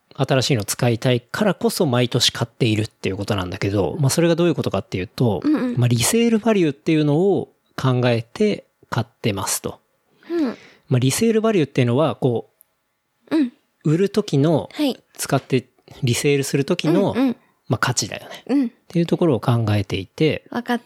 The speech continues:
Speaker 2: た。
Speaker 1: そう、一つ世代、前の世代ってなった
Speaker 2: うん。
Speaker 1: iPhoneが一番高く売れるのはいつかっていうと、
Speaker 2: うん。
Speaker 1: 本当に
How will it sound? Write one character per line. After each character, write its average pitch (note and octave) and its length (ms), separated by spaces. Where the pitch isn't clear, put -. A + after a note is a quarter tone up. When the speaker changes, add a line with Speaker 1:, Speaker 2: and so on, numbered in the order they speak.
Speaker 2:
た。 - 220
Speaker 1:
そ A2+ 220
う、 - 20
一 - 280
つ - 100
世 E3 180
代、 E3 420
前 E3+ 260
の A#2+ 80
世 - 160
代 G2 160
っ G2 60
て - 160
な G#3 120
っ - 40
た C3+ 340
Speaker 2:
う C3+ 40
ん。 C3+ 40
Speaker 1:
iPhone A#2 420
が C#3+ 380
一 - 200
番 F3 160
高 F3+ 240
く B2+ 140
売 B2 80
れ C3 120
る B2+ 60
の A2 60
は G#2 80
い C#3+ 100
つ - 140
か C3+ 100
っ - 140
て C3+ 100
い C3+ 100
う C#3 100
と、 G3 420
Speaker 2:
う B3 80
ん。 B3+ 180
Speaker 1:
本 G3+ 220
当 F#3+ 120
に F3+ 180